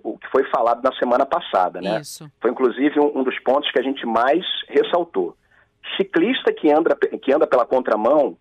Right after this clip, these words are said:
Speaker 1: ele tá pedindo pra se envolver em acidente. É muito perigoso,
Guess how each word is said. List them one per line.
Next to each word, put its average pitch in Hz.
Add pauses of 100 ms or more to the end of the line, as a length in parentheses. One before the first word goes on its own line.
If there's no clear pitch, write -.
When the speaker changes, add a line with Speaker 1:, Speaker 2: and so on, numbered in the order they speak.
(160)
Speaker 1:
ele 101
tá 147
pedindo 175
pra 151
se -
envolver 143
em 151
acidente. 107 (440)
É 190
muito 208
perigoso, 110